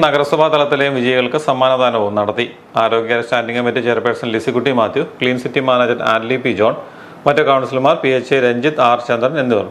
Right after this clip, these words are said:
പ്രസംഗിച്ചു. നഗരസഭ ആരോഗ്യ വിഭാഗം സീനിയർ പബ്ലിക് ഹെൽത്ത് ഇൻസ്പെക്ടർമാരായ അനീഷ് സി ജി, ഉമേഷിത പി ജി,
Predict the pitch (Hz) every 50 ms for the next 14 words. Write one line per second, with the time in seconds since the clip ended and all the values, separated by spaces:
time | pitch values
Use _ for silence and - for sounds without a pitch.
0 | - 127 117 - - 107 98 95 87 - - - - - - - - 120 113 107
1 | 113 110 - - 120 127 - 120 113 110 110 117 120 120 135 131 110 123 123 123
2 | 120 120 113 - - 120 117 113 127 131 - - 120 113 117 123 120 - 127 117
3 | 113 127 117 110 - - - - - 120 120 117 113 113 104 101 113 139 - -
4 | - - - - - - - - 131 131 131 151 160 156 - 131 120 110 131 175
5 | - - 120 117 123 127 117 - - 127 135 139 131 - 123 113 104 120